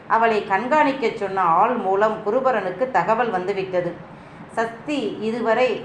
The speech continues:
சரவணன் அனுப்பும் எதையும் தோண்டி துருவி பார்க்க மாட்டான் என்று குருபரன் ஃபோ-, அன்று குருபரன் ஃபோன் பண்ணி அந்த ஸ்டேட்மெண்ட்டை பார்க்கச் சொல்லவும்,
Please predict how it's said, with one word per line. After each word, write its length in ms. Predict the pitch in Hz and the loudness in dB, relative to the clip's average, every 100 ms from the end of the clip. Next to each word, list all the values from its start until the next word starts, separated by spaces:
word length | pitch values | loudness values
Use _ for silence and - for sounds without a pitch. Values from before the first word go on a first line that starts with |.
| - | 0
சரவணன் 420 | 208 262 294 269 | 2 4 2 2
அனுப்பும் 380 | 214 214 220 196 | 0 -2 -4 -4
எதையும் 520 | 180 180 214 247 277 | -2 0 0 0 0
தோண்டி 360 | 220 226 240 | 2 2 0
துருவி 260 | - 196 214 | -2 -2 -2
பார்க்க 380 | 240 226 226 226 | 2 2 2 0
மாட்டான் 460 | 214 196 - 196 175 - - - - | 0 0 2 2 0 -10 -18 -20 -8
என்று 480 | 233 233 262 311 - | -4 -2 -2 -4 0
குருபரன் 560 | 226 262 254 240 202 | 0 2 2 0 -4
ஃபோ-, 220 | - - - - - - - - - - | -8 -14 -16 -18 -20 -20 -20 -20 -16 -2
அன்று 460 | 240 247 233 208 220 | -2 0 2 0 0
குருபரன் 480 | 269 285 262 180 - | 0 2 2 0 -2
ஃபோன் 300 | 214 247 262 | 0 2 0
பண்ணி 540 | 226 202 226 254 135 - - - | -2 -4 -4 -4 -6 -10 -16 -4
அந்த 520 | 226 226 220 208 202 | -4 2 2 2 0
ஸ்டேட்மெண்ட்டை 640 | 233 277 285 285 254 254 233 214 202 196 180 - - - - | -2 -2 0 -2 0 2 4 4 4 4 0 -6 -14 -20 0
பார்க்கச் 440 | 208 254 247 254 | 2 4 2 0
சொல்லவும், 640 | - 190 196 190 247 190 | 0 2 2 2 0 0